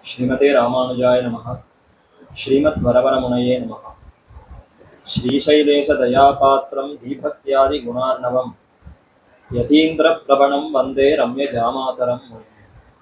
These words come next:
விஷதவாக் சிகாமணிகளான சுவாமி மணவாள மாமுனிகளுடைய திருநக்ஷத்திர மகோத்சவத்தை கொண்டாடி கொண்டிருக்கக்கூடிய சமயம். ஐப்பசி மாசத்திலே திருமூல நட்சத்திரத்திலே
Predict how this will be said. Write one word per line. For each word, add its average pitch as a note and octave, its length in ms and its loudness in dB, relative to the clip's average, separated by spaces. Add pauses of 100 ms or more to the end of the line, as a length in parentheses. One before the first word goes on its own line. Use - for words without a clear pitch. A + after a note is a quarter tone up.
(1300)
விஷதவாக் D3 680 4
சிகாமணிகளான C3+ 1080 -2 (240)
சுவாமி B2+ 320 -8
மணவாள C#3 440 2
மாமுனிகளுடைய B2 720 -4 (1400)
திருநக்ஷத்திர D3+ 580 0
மகோத்சவத்தை C3+ 1000 0 (160)
கொண்டாடி C#3+ 380 2
கொண்டிருக்கக்கூடிய B2 760 -4
சமயம். A2+ 400 -10 (1700)
ஐப்பசி D3+ 540 2
மாசத்திலே C#3 680 0
திருமூல D3+ 440 2
நட்சத்திரத்திலே C3 1000 -2